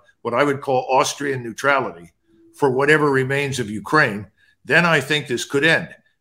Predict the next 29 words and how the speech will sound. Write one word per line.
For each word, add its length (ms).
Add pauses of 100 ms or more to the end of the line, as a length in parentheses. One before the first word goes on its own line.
They 260
know 320
that 300
we're 240
not 280
going 240
to 60
do 240
it. 120 (320)
And 160
frankly 380
speaking, 420
Judge, 480 (220)
they 120
don't 200
trust 320
us 160
at 80
all. 320 (680)
And 140
so 200
they're 220
prepared 440
to 60
go 220
to 60
the 120
Polish 380
border, 480